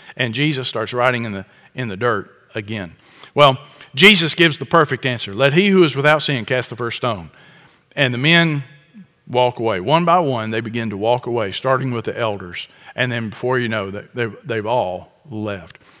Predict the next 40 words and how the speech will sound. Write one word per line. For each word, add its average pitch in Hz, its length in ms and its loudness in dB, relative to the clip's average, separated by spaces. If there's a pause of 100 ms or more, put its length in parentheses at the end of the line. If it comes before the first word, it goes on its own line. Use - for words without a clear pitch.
But 143 100 6
his 135 140 4
answer 170 340 4
is - 80 -8
perfect. 110 420 -2
I 139 60 -4
mean, 147 140 0
here's 190 200 2
the 160 80 -4
wisdom 165 380 0
of 156 100 -4
God 123 240 0
in 110 80 -6
Christ 113 340 -4
Jesus. 92 460 -10 (600)
He 156 160 6
affirms 180 540 6
the 180 120 4
law 170 240 6
of 196 80 2
Moses. 131 560 2
He 127 60 -10
doesn't 135 280 -2
contradict 151 440 -2
Moses. 101 520 -6
He 143 100 0
affirms 170 340 2
the 196 80 2
law 160 200 6
of 170 80 2
Moses. 120 480 -4 (600)
He 170 100 6
doesn't 185 380 8
get 190 180 4
stuck 160 600 6
trying 165 280 4
to 180 120 -2
defend 170 380 0
this 165 160 0
woman. 131 460 0